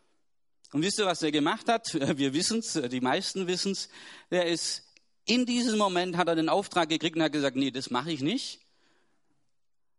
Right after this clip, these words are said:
Und was hat er gemacht? Nächste Boot genommen, aufs Boot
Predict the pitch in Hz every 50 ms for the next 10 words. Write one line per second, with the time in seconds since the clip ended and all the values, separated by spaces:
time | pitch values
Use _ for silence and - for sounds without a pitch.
0 | _ _ _ _ _ _ - 143 139 131 135 127 135 127 123 120 131 139 175 202
1 | 185 - - - - - - - 120 127 139 - - - 147 131 120 147 170 208
2 | 208 - 214 208 202 208 214 233 254 262 - - - _ _ _ _ _ _ _
3 | _ _ _ _ _ _ _ - - 135 123 - - - 160 170 185 202 202 -
4 | - - -